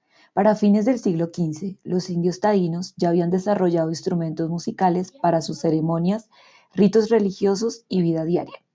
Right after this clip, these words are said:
Asimismo, con la llegada de los colonizadores españoles,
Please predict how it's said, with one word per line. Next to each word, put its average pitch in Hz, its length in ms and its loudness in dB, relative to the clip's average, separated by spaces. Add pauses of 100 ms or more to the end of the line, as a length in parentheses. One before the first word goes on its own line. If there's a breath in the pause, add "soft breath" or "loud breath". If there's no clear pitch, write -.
(1900)
Asimismo, 214 680 2 (360)
con 180 140 -2
la 180 100 2
llegada 170 340 2
de 190 60 2
los 214 180 0
colonizadores 170 760 -2
españoles, 202 680 -2